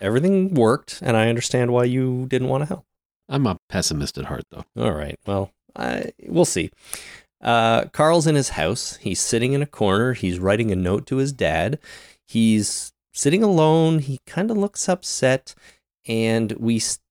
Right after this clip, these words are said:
Speaker 1: see that he still has Enid's "Just survive somehow" paper.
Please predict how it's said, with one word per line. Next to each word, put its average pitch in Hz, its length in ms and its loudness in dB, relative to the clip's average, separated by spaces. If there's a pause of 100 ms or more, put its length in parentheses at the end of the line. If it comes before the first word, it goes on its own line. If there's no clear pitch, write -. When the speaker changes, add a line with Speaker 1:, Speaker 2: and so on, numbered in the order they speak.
Speaker 1:
see 156 240 0
that 156 160 0
he 120 100 -6
still 147 320 -2
has 135 260 2
Enid's 120 440 0
"Just - 360 -2
survive 98 520 2
somehow" 87 640 -4
paper. - 460 -10